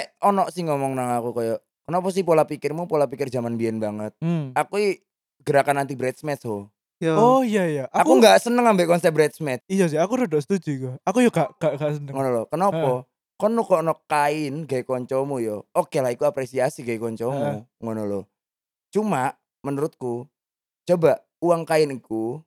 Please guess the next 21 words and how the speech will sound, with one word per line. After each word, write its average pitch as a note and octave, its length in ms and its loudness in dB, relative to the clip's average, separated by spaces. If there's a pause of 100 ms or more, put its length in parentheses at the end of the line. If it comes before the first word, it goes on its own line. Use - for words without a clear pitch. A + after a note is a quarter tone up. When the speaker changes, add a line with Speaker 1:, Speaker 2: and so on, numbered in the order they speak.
(100)
Speaker 1:
yo, A2 300 -6 (320)
mbok A#2+ 160 -4
sisipno D3 340 -8
nggih C3+ 160 -2
nambahi A#2+ 320 -2
catering. B2 460 -6 (260)
Iso - 220 0
nambah G3+ 240 4
berapa E3+ 240 6
undangan, F#3 420 4
ho? F#3 300 0 (500)
Lek C#3 140 2 (100)
aku F#3+ 220 6
yo. A#2+ 420 8
Speaker 3:
Nah, G3+ 80 4
aku C4 140 4
ngene, C#4 400 4
nah, G#3 160 0
aku D4 100 0
gak F3+ 200 -6
setujunya A3 720 0